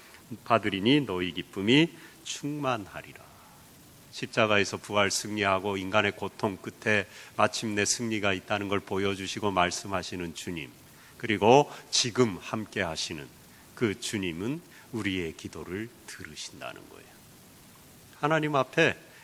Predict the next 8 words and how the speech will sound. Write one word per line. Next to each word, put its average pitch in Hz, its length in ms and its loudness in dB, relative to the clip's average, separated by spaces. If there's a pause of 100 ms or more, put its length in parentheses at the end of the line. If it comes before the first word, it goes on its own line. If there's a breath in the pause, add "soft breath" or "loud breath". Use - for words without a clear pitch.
(140)
예수 135 400 8
그리스도의 143 640 2
이름으로 135 420 2
기도하면 139 640 4 (580 loud breath)
다 - 240 -10
들은다, 139 540 -6 (140)
들으신다는 104 540 -4
거예요. - 200 -20